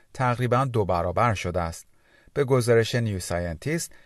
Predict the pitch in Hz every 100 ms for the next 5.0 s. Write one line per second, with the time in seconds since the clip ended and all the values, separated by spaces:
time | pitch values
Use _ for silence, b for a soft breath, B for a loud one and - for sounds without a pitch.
0 | b 165 170 147 131 151 156 117 127 123
1 | 156 123 - 101 95 131 120 101 87 104
2 | 113 117 113 120 127 127 113 - 104 110
3 | 110 92 87 90 87 87 85 98 113 95
4 | 87 85 85 82 90 87 87 87 90 85